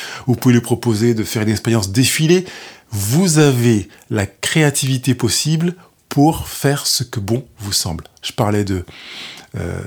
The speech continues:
c'est peut-être même l'idée de cadeau immatériel, ça peut être, euh, salon de coiffure, jamais elle ne sort le porte-monnaie, c'est vous qui payez à la sortie. J'avais fait ça pour mes parents une fois à un anniversaire où j'avais proposé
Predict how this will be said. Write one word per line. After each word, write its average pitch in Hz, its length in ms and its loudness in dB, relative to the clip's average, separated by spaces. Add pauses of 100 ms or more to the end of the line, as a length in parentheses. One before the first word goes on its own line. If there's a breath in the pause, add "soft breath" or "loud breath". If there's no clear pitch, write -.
c'est - 120 -12
peut-être 95 160 -8
même 95 120 0
l'idée 101 160 0
de - 40 -8
cadeau 98 200 -4
immatériel, 92 520 0
ça - 120 -8
peut 104 140 -6
être, - 220 -8
euh, 87 60 -8 (500)
salon 101 260 -2
de 98 80 -2
coiffure, 120 460 -4
jamais 107 280 0
elle 104 80 0
ne 98 100 -4
sort 101 200 -2
le 92 60 -4
porte-monnaie, - 400 -4
c'est 123 160 -4
vous 92 120 -8
qui - 100 -8
payez 98 260 -6
à 90 40 -6
la 90 80 -6
sortie. - 360 -12 (580 loud breath)
J'avais 147 180 4
fait 185 100 4
ça 220 140 4
pour 214 120 0
mes 120 80 6
parents 127 280 2
une 117 80 4
fois 120 220 0
à - 20 2
un 104 60 0
anniversaire 95 520 -2
où 139 60 -2
j'avais 107 140 0
proposé 107 480 -4